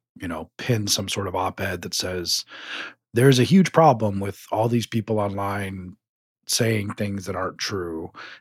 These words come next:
and they're not being vetted by legacy media, and they're taking eyes, you know, away from what we do." A-, and so do you think there's a lot of self-interest there for the, the established media who say, "We should be the ones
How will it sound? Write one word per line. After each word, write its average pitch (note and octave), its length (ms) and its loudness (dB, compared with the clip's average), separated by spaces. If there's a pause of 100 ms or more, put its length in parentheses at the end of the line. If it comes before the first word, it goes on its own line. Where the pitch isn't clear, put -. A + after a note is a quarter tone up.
(120)
and G2 120 -4
they're F2 100 -8
not A2 220 0
being A2 240 0
vetted F2+ 380 -6
by F2 460 -4
legacy F#2 460 -8
media, F#2 580 -6
and F#2 180 -6
they're F2 120 -8
taking B2 540 0 (840)
eyes, A2+ 760 4
you A#2 100 -10
know, G2+ 240 -10 (420)
away A#2 300 2
from G#2 360 -2 (120)
what - 220 0
we C#3+ 160 6
do." - 340 -6 (640)
A-, A2+ 160 -2
and A2 120 -2
so - 80 4
do C3 100 4
you C#3 40 6
think E3+ 100 6
there's D#3 160 8
a G2+ 200 -4
lot B2+ 200 4
of G2+ 80 -6
self-interest A2+ 880 0
there F2+ 360 -4
for G2+ 200 -8
the, F#2 260 -10
the G2 200 -10
established G#2 640 -2
media F#2+ 400 -4 (100)
who A2+ 80 0
say, G2 220 0
"We G3+ 320 10
should C3 200 4
be G#2 100 0
the G2 120 -2
ones E2+ 600 -8